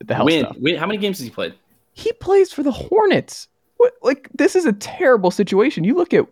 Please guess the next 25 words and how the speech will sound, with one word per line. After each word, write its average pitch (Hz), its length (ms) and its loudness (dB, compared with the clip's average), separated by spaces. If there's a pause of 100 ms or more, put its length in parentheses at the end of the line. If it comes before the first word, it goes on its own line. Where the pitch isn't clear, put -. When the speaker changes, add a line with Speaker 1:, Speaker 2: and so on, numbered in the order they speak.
Speaker 1:
what, 175 220 -2
like, 123 220 -4
Speaker 2:
Yeah, 480 100 -8
Speaker 1:
Bryce 139 240 -2
Speaker 2:
fine. 131 100 -4
Speaker 1:
McGowan, 147 240 2
they're 240 100 4
making 180 460 2
up 123 140 2
players - 440 -8 (220)
in, 107 600 -4 (400)
in 117 260 -4
Charlotte 101 400 -4
right 80 200 -6
now. 67 280 -10
They 220 420 0
are 147 220 2
making 165 580 -2
up 117 180 0
dudes, 90 280 -6
and 156 120 -2
it 156 100 -4
just 190 200 -2
doesn't 185 300 0
matter. 160 340 0